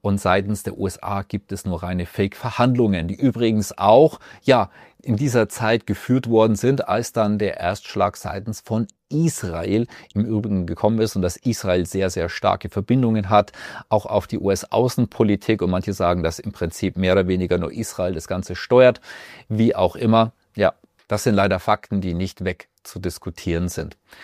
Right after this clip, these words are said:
Und der Iran, wenn wir uns anschauen, ist natürlich rohstoffreich. Das haben im Prinzip mehr oder weniger alle Länder gemeinsam, wo die U S A irgendwo in Kriege verwickelt ist und ist eine der letzten He-, äh, Staaten, die sich noch den U S A widersetzen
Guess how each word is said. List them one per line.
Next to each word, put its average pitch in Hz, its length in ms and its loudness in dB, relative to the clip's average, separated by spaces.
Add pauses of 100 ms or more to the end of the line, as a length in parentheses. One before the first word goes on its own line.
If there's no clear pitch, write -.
(320)
Und 113 180 2
der 117 100 2
Iran, 107 340 4
wenn 143 60 0
wir 120 60 2
uns 113 100 -2
anschauen, 131 440 0
ist - 160 -4
natürlich 95 500 -4
rohstoffreich. 117 920 4 (220)
Das - 280 -12 (140)
haben 92 340 -6
im 98 80 -10
Prinzip - 480 -10 (320)
mehr 90 140 -2
oder 92 140 -4
weniger 98 260 0
alle 101 160 0
Länder 98 380 2
gemeinsam, 123 640 4
wo 117 100 4
die 110 100 0
U 104 160 2
S 101 120 0
A 113 140 4
irgendwo 107 520 0
in 101 240 -2 (320)
Kriege 117 320 0
verwickelt 120 400 2
ist 107 180 2
und 98 60 0
ist - 180 -4
eine 107 180 -4
der 98 80 -2
letzten 104 380 -4 (380)
He-, 131 160 -2
äh, 104 400 0
Staaten, 117 580 2
die 107 120 -2
sich 104 200 -6
noch 98 240 -4
den 95 240 -2
U 104 180 -2
S - 160 -2
A 101 240 2
widersetzen 104 680 0